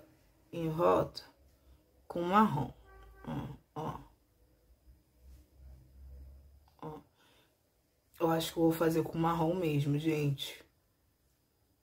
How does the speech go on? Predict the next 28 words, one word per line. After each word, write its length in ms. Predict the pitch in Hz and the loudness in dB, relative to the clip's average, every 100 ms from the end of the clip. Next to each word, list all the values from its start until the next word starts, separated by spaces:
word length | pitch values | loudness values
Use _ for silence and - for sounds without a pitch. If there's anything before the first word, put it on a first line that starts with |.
| _ | _
É, 320 | 143 160 147 160 | -6 -2 -2 -2
porque 320 | 165 160 170 | -2 0 0
eu 80 | 165 | 2
tô 120 | 175 | 2
conseguindo 840 | 208 208 220 208 196 180 165 165 - _ - - | 2 -2 -2 -2 0 0 0 -2 -8 _ -20 -14
chegar 460 | - - 165 160 156 | -4 4 6 6 6
na 100 | 156 | 4
tonalidade 480 | 160 156 156 151 | 0 0 0 0
que 80 | 147 | 0
eu 60 | 151 | 2
quero, 180 | 165 165 | 2 2
que 100 | 180 | -2
o 40 | |
preto 200 | - 175 | -4 2
vai 80 | 202 | 2
ficar 260 | - - 185 | 2 -2 -2
muito 1000 | 170 175 190 202 202 202 196 185 180 170 | -2 -2 2 4 4 2 0 -2 -6 -4
marcado. 720 | 165 143 - 127 - 139 131 - - - _ _ | -4 -4 -4 -2 -2 -6 -12 -20 -20 -20 _ _
Então, 380 | - 160 - 165 | -12 -8 2 4
eu 80 | 170 | 4
vou 220 | 170 160 | 6 4
começar 380 | 175 170 165 165 | 4 0 2 0
a 40 | |
fazer 320 | 160 156 165 160 | 2 2 2 2
com 140 | 175 | 2
marrom 420 | 185 180 175 190 | 0 0 0 -2
mesmo, 400 | 180 - 135 147 | -2 -4 -6 -6
ó. 240 | - 147 | -4 -4